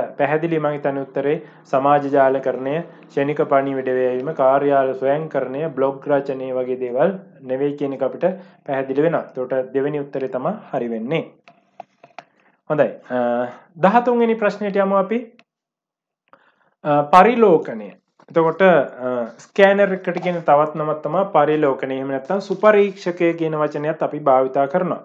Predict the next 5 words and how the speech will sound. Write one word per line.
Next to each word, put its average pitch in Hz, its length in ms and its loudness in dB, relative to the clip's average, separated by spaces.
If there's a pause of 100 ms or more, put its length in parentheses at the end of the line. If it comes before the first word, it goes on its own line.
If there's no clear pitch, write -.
(140)
පරිලෝකනය 147 800 2
කියලත් 135 360 -6
කියනවා. 170 340 0 (320)
රයිට්? 185 280 -2 (460)
අ, 135 120 -2